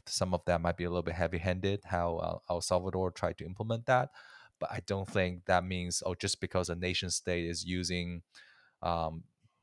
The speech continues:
B T C as the legal tender means we're sacrificing decentralization. Because at the end of the day, whatever assets that's gonna be trading on,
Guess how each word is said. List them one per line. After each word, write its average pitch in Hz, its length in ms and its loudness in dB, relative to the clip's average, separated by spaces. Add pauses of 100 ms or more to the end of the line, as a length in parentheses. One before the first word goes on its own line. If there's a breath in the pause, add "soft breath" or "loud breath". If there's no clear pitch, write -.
B 98 100 0
T 92 160 -4
C 92 220 0
as 87 120 2
the 87 80 -4
legal 90 280 0
tender 92 480 4
means 87 380 -4
we're 87 180 0
sacrificing 87 720 2
decentralization. 85 1040 -6 (560 loud breath)
Because - 260 -2
at 101 180 2
the 95 100 2
end 98 120 2
of 87 140 -8
the 98 60 4
day, 87 380 4 (1120)
whatever 92 340 4
assets 92 560 4
that's - 180 -8
gonna 87 140 -8
be 87 120 -6
trading 92 520 2
on, 87 440 2